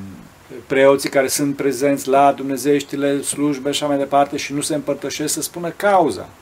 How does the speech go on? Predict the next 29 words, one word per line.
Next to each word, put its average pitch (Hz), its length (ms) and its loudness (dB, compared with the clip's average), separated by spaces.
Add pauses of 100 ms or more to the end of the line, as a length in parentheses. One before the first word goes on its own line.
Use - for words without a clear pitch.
(100)
e, 120 160 -6
clerici, 143 640 2
da, 117 440 -2
rasofori, 123 600 -2 (300)
să - 100 -12
spună 151 260 -6
cauza 151 520 2
și - 120 -12
dacă 117 260 -4
este 139 440 -2 (380)
binecuvântată, 131 920 -2
să 135 180 -4
aibă 135 200 -2
iertăciune, 175 720 -4
dacă 117 500 -4
nu, 139 160 -6
să 151 120 -8
se 151 120 -6
afurisează, 156 580 -2
ca 113 240 0
unii 139 280 -2
care 131 240 0
au 120 160 4
adus 139 220 -4
bănuială 139 460 0
asupra 143 320 -2
celui 147 280 -6
care 151 160 -2
slujește. 156 580 -4